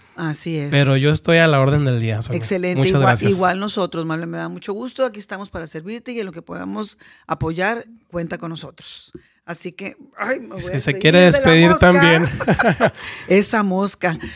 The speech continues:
Speaker 1: Bueno, a ustedes, ciudadanos, les agradezco la atención a este espacio. Los invito a escuchar los demás episodios de Ciudadanos Ocupados que encontrarán en todas las plataformas digitales. Síganos en nuestras redes sociales como Ocupa M X y Ocupa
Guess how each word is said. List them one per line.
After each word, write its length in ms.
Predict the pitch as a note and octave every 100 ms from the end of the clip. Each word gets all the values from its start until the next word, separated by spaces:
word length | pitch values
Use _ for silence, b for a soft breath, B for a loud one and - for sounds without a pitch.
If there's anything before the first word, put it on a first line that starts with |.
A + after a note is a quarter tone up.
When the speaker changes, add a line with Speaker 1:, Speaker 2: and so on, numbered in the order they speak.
| B
Speaker 1:
Bueno, 440 | E3+ F#3+ F3+ F3 F#3+
a 80 |
ustedes, 360 | F3 - E3 E3+
ciudadanos, 480 | G3 F#3+ F#3+ F3 F3+
les 140 | F#3
agradezco 380 | F#3 D#3+ D3+ -
la 60 | F3+
atención 340 | F3 D#3+ D#3+
a 40 | D#3
este 140 | -
espacio. 480 | F3+ G#3 G3+ - F#3+
Los 140 | F#3
invito 260 | F#3 F#3 G3
a 20 |
escuchar 340 | G#3 G3 F#3 E3
los 80 |
demás 260 | E3+ D#3+ D3+
episodios 460 | - F#3 F3 E3 E3
de 80 |
Ciudadanos 420 | E3+ E3 D#3 D#3 D3+
Ocupados 540 | F#3 G#3 G3 F3+ G3+ B B -
que 120 | G#3+
encontrarán 580 | G3+ F#3 F#3 F3 F#3+ G3+
en 160 | F#3+
todas 220 | - F#3
las 100 | G3
plataformas 640 | - E3+ D#3 - D3+ D#3 D3+
digitales. 580 | D#3 - D3+ - D3+ - B B
Síganos 380 | - A3+ A#3 B3+
en 60 | A#3
nuestras 240 | F3+ E3+
redes 180 | E3 F3
sociales 360 | F#3 F3 E3+
como 240 | - E3 D3+
Ocupa 360 | - F#3 F3+
M 280 | D#3+ E3+ F3+
X 320 | A3 C4+ C4+ B B
y 140 | - E3+
Ocupa 880 | D#3+ - F#3+ - G#3 G#3 G#3 G#3+